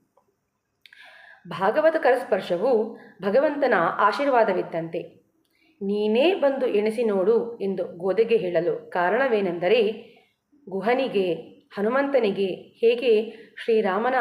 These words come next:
ಆಲಿಂಗನ ಸುಖವು ಪರಮಪದದ ಸುಖಕ್ಕಿಂತಲೂ ಭೋಗ್ಯವೆನಿಸಿತೋ, ಹಾಗೆಯೇ ಪರಮ ಭಾಗವತೋತ್ತಮೆಯಾದ ಈ ಗೋಪಿಯ ಕರಸ್ಪರ್ಶವೂ ಸಹ.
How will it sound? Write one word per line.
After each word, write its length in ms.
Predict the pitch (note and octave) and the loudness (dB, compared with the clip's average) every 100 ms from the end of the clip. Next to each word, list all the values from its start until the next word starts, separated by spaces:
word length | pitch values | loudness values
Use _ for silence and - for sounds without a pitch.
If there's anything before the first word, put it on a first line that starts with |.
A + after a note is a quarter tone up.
| - | -2
ಆಲಿಂಗನ 500 | F#3+ F#3+ A#3+ C4+ C4 A#3+ | -2 0 0 0 2 0
ಸುಖವು 640 | G#3 G3+ F3 A#3+ B3 - - - _ | -2 -4 0 2 2 -2 -8 -18 _
ಪರಮಪದದ 800 | F#3 F#3+ B3 C4 - - B3 A#3+ | -2 0 0 -4 -6 0 2 2
ಸುಖಕ್ಕಿಂತಲೂ 920 | A#3+ A3 G#3 G#3+ G3 G#3 G3+ D4+ E4 - | 0 -2 -2 0 -2 0 0 0 0 -4
ಭೋಗ್ಯವೆನಿಸಿತೋ, 840 | F3+ F3+ C#4 A#3+ G3+ G3+ B3+ G#3+ G#3+ - - _ | -4 0 0 2 -2 0 2 2 0 -10 -20 _
ಹಾಗೆಯೇ 580 | F3 F3 F3 F3 B3 B3+ B3+ - - - | -6 -6 -6 -2 2 2 0 -14 -14 -6
ಪರಮ 280 | F#3 B3 A3+ | -2 0 -2
ಭಾಗವತೋತ್ತಮೆಯಾದ 1400 | D#3 F3+ G3+ B3 B3+ A#3+ A#3+ A#3+ A#3 A3+ A3 F#3 - G#3+ | 0 0 4 4 4 2 0 0 2 2 2 0 -4 -10
ಈ 80 | |
ಗೋಪಿಯ 460 | G3+ F#3+ G3 A#3+ F#3+ | -8 -6 -4 0 -2
ಕರಸ್ಪರ್ಶವೂ 720 | F#3 F#3+ A3 - A3 A3 G3+ | -2 -4 -4 -2 -2 0 -2
ಸಹ. 260 | A#3+ F3+ | -2 -6